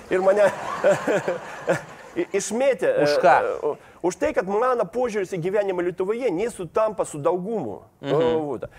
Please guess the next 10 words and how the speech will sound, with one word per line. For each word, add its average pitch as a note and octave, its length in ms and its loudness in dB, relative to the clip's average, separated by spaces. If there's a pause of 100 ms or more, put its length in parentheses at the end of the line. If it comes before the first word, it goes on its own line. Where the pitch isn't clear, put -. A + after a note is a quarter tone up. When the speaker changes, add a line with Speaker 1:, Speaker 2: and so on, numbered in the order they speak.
(180)
Speaker 1:
Ir, G#3 200 -2
e, F#3 360 4
kad, - 240 -2
ir D4+ 140 2
aš D4+ 100 -2
visada D4 280 0
rašau, F#3+ 340 0 (160)
Lietuva B3+ 640 2
galimybių F3 520 -4
šalis. E3 440 -4